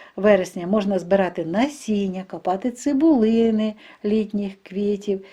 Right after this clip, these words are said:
І якщо вже готові такі у нас, і насіння, і цибулини, закладати на зберігання в Стрільці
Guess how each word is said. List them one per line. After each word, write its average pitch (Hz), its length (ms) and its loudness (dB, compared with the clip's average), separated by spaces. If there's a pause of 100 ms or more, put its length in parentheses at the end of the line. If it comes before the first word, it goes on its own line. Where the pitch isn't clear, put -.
(220)
І 226 140 -2
якщо 226 340 0
вже 175 160 -4
готові 196 580 0
такі 285 320 -4
у 262 140 -2
нас, 254 280 -2 (240)
і 196 100 -4
насіння, 196 520 -4
і 180 60 -4
цибулини, 170 640 -6
закладати 170 640 -4
на 165 120 -6
зберігання 160 640 -6
в 156 60 -14
Стрільці - 640 -10